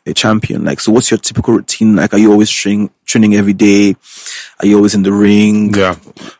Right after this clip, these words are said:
Speaker 2: I think my training routine is, um, I do three, three or so months of hard training, then one month of just rest and act and, like, light training. So I'm in that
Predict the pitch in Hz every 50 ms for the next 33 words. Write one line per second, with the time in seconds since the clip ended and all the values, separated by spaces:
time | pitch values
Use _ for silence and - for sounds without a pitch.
0 | _ 107 104 143 151 120 - 117 123 131 135 135 131 - - 151 147 135 123 123
1 | 120 113 - 123 120 110 104 - 107 101 - - - - 101 104 101 95 - 104
2 | 104 104 113 107 104 104 101 90 - - - - - 131 131 123 120 104 113 -
3 | - 135 139 135 123 113 98 - - 120 113 104 107 104 104 104 104 - - -
4 | 98 98 87 - - - 104 104 101 - - 110 110 107 104 104 107 107 107 -
5 | _ _ _ _ _ _ _ 95 90 92 98 98 98 98 98 95 - - 101 92
6 | - - 92 98 - - - - 98 95 95 92 87 - - - 90 90 90 87
7 | - - _ _ - 104 - - - - 90 90 90 90 87 87 - - _ _
8 | _ _ - _ _ 101 101 101 95 - - 101 95 90 90 85 82 - 98 95
9 | 98 98 98 95 95 87 -